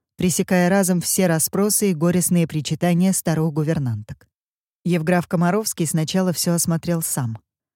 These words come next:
Труп, пистолет, вмятины на земле у кустов бузины, брошенную на кусты венгерку Гедемина, раздавленную маску из бересты со сломанными ветками рогами. Он проверил,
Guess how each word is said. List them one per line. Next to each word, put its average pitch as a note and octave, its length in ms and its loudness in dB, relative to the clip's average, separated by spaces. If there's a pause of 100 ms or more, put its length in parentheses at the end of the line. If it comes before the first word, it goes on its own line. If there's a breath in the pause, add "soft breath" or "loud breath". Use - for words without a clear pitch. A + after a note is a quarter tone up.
(260)
Труп, F3 340 0 (220)
пистолет, D#3 720 -2 (340)
вмятины F3 600 2
на E3+ 120 2
земле E3+ 380 2
у D#3 80 0
кустов D3+ 420 -2
бузины, D3 560 -2 (400)
брошенную E3+ 640 2
на E3 140 0
кусты F#3+ 380 -2
венгерку D#3 520 -2
Гедемина, D#3 640 0 (680)
раздавленную F3 800 2
маску F#3 380 0
из C#3+ 120 -2
бересты D#3 440 -2
со D3 180 -2
сломанными E3 540 0
ветками D#3+ 420 -2
рогами. C3 500 -4 (760)
Он F3 180 -2
проверил, F3 540 0